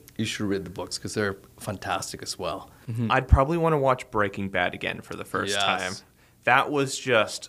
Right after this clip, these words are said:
Speaker 2: such good drama.
Speaker 1: Amazing. It was.
Speaker 2: It was just such an interesting story. The characters, the way they get into them, how real they feel, and just how they portray this everyday, almost average g-,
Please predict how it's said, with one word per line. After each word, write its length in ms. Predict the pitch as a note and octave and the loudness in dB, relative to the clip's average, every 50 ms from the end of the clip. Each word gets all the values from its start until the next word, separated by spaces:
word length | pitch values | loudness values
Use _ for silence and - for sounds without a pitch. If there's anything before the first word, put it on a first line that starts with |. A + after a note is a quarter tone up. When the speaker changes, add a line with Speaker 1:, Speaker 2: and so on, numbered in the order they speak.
| - - | -12 -10
Speaker 2:
such 640 | - - - - C3 B2 B2+ - - - - - - - | -8 -8 -4 0 2 2 2 2 0 -6 -12 -12 -10 -4
good 320 | A#2 A2 A2 G#2+ G2 F2 | 0 0 0 0 0 -4
drama. 840 | D#2+ D#2+ D2+ D3 G#2+ G2 G2 G2 G2 F#2+ F#2+ F#2+ F#2+ G2 - - - - | -10 -16 -16 -12 -6 -4 -2 0 0 -2 -2 -4 -6 -8 -10 -10 -10 -8
Speaker 1:
Amazing. 500 | - G#2 G2 F#2+ G2 G2 G2+ F2+ E2+ F2 - - - - - - - - | -4 -2 -2 0 0 -2 -4 -6 -8 -8 -12 -16 -20 -20 -20 -20 -8 -4
It 80 | A2 | -2
was. 440 | G#2 G2 F#2 F2 F2 F2+ - - - - - - - - - - - - - - - | 0 2 2 2 0 -4 -8 -12 -14 -16 -20 -20 -20 -18 -14 -14 -12 -14 -6 -2 0
Speaker 2:
It 80 | C#3+ | 0
was 140 | C#3+ C#3 C#3+ | 0 0 -2
just 200 | D#3 D3 - - | -4 -6 -4 -4
such 220 | - E3+ E3+ F3+ | -4 -4 -2 -4
an 160 | E3+ C#3+ A#2 - - - - - - - - _ _ - | -6 -6 -6 -10 -18 -20 -20 -20 -20 -20 -20 _ _ -2
interesting 680 | C3 C3+ C#3+ C#3+ C#3 - D#3 D3 C#3 - - C#3+ C3+ C3 | 2 2 4 4 2 4 2 2 2 2 -2 -2 -2 0
story. 720 | - - - - B2 A2+ A#2+ A#2+ A#2 A#2 A#2 A#2 A#2 A#2 - - - - - _ - | -2 -2 0 2 4 6 6 6 6 6 4 2 0 -2 -6 -14 -20 -20 -20 _ -4
The 100 | C3 C#3 | -4 -4
characters, 720 | C#3 - - C3+ C3+ C#3 C#3 C3 C3+ - A2+ G#2 A2+ A2+ | -4 -6 2 6 8 8 8 6 4 2 2 2 0 0
the 120 | - C3 A#2+ | 0 0 2
way 240 | A2+ B2 B2+ C#3+ | 4 4 4 4
they 140 | C#3 C3 C3 | 4 4 2
get 220 | A#2+ A#2+ A#2 A#2 B2 | 6 6 6 6 6
into 260 | B2 B2+ A#2+ - B2+ | 4 2 0 -2 -2
them, 140 | G#2+ G#2 G#2 | -2 -2 0
how 320 | - C3+ C3+ B2+ G#2 - - - _ _ _ - | 2 2 2 2 0 -4 -14 -20 _ _ _ -16
real 240 | A2 A2+ A#2+ C3 C#3+ C#3+ | -10 -4 0 0 2 4
they 160 | C3+ B2+ A#2+ | 4 2 2
feel, 260 | A#2+ A#2+ A#2 G#2+ G#2+ | 2 0 0 0 0
and 100 | G#2+ G#2+ | -2 -2
just 180 | G#2+ A#2 - - | -2 -2 -2 2
how 360 | - A#2+ A2+ A2 A2 A2 A2 - - - - - - - - - - _ _ _ - | 4 6 6 8 6 4 0 -6 -16 -20 -20 -20 -20 -20 -20 -20 -20 _ _ _ -2
they 100 | A#2+ A#2+ | -2 -2
portray 720 | A#2+ - C#3 C3 - - - - - C3+ C3+ C3 C3+ C#3 | 0 0 0 0 0 -4 -4 2 4 6 6 6 6 4
this 380 | B2 A2+ G#2+ G2+ - - - - - _ - _ _ _ _ _ _ _ _ _ _ _ - | 4 2 2 0 0 -4 -8 -10 -14 _ -20 _ _ _ _ _ _ _ _ _ _ _ 0
everyday, 640 | A#2+ B2 B2 C#3 C3+ B2+ B2+ B2 A#2+ A#2+ A#2+ - | 0 2 2 2 2 4 6 6 6 6 6 4
almost 340 | E2+ A#2 A2 A2+ A2 - - - | 2 0 0 -2 -2 0 0 2
average 540 | G#2+ A2+ A#2 A#2 B2+ B2+ B2 A#2 - - | 4 4 4 4 0 -2 -4 -6 -8 -8
g-, 140 | - - - | -8 -10 -10